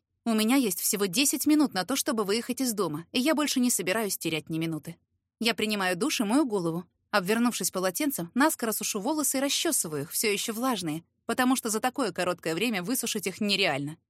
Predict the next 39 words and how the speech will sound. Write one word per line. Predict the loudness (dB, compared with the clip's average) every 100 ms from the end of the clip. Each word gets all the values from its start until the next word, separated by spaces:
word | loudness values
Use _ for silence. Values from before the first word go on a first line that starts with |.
| _ _
Надеваю | -2 2 2 2
белье, | 2 0 0 -2
длинную | 0 -2 0 -2
рубашку | 0 0 -2 -2
с | -2
резинкой | -2 0 -2 0
на | -2
талии, | 0 -2 -2 -6 0
леггинсы | 0 2 0 0 -2
и | 0
выхожу | 0 0 -2 -2
в |
комнату. | -4 -4 -4 -6 -12 _ _ _ _ _
Стараясь | 0 2 4 2 2
не |
смотреть | 2 2 2 0
на | 0
Мэтью, | 2 0 -2 -2
собираю | -2 0 0 0
сумку, | -2 -4 -6 -10 -6
надеваю | 0 2 2
балетки | 2 0 -2 -6 -8 -4
и |
только | -4 -2 -4
тогда | -4 0 0
решаюсь | 0 -2 -2 -2
убрать | -2 -4 -6
волосы | -6 -4 -4 -6
в |
хвост. | -6 -6 -4 -6 -10 _ _ _ _ _ -2
Любой | 2 2 2
девчонке | 2 0 0 0
известно, | -2 0 -2 -2 -6
что | -4 -2
завязать | 0 0 0 0
красивый | -2 0 -2 -2
хвост — | 0 0 0
непростая | 2 2 0 0 0
задачка, | 2 0 0 -6